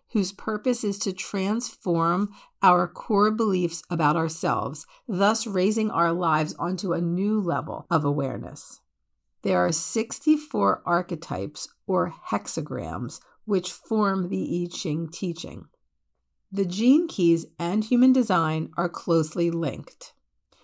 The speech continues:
Human design calculates astrological positions from the time and place of your birth and combines them with the I Ching. And this provides a way to fix the code of life to a moment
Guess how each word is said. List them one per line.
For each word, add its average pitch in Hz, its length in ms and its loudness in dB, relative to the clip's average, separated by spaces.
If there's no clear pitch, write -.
Human 381 320 2
design 226 400 2
calculates 165 800 0
astrological 165 800 0
positions 151 720 -4
from 160 240 -2
the 151 80 -2
time 165 580 0
and 170 200 -2
place 165 400 0
of 180 180 -4
your 165 160 0
birth 151 480 -2
and 190 280 0
combines 233 800 2
them 160 340 2
with 247 240 4
the 170 320 0
I 151 100 -2
Ching. 127 380 -8
And 175 160 0
this 339 220 2
provides 151 480 0
a 156 80 2
way 156 400 0
to 185 120 -2
fix - 460 0
the 302 100 2
code 208 300 0
of 202 160 -4
life 156 400 0
to 185 160 0
a 175 80 0
moment 202 800 2